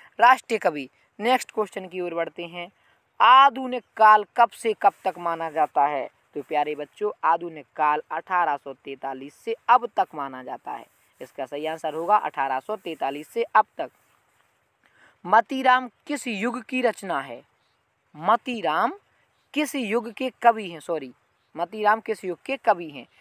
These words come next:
प्यारे बच्चों मतीराम रीति काल के कवि हैं, और अगर वो रीति काल में भी पूछते ना तो वो रीतिबद्ध काव्यधारा के कवि हैं। तो ये आपके मैंने कहा था कि दस क्वेश्चन रचनाओं से हैं, पाँच गद्य के, पाँच पद्य के, और उसके बाद बेटा व्याकरण के क्वेश्चन आए हैं।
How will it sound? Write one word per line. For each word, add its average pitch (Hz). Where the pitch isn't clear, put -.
प्यारे 165
बच्चों 143
मतीराम 240
रीति 220
काल 165
के 139
कवि 127
हैं, 139
और 160
अगर 180
वो 180
रीति 196
काल 240
में 240
भी 240
पूछते 254
ना 214
तो 180
वो 180
रीतिबद्ध 165
काव्यधारा 127
के 127
कवि 123
हैं। 170
तो 160
ये 208
आपके 160
मैंने 147
कहा 170
था 214
कि 202
दस 180
क्वेश्चन 147
रचनाओं 147
से -
हैं, 233
पाँच 170
गद्य 147
के, 202
पाँच 143
पद्य 139
के, 233
और 202
उसके 254
बाद 180
बेटा 151
व्याकरण 139
के 175
क्वेश्चन 180
आए 185
हैं। 208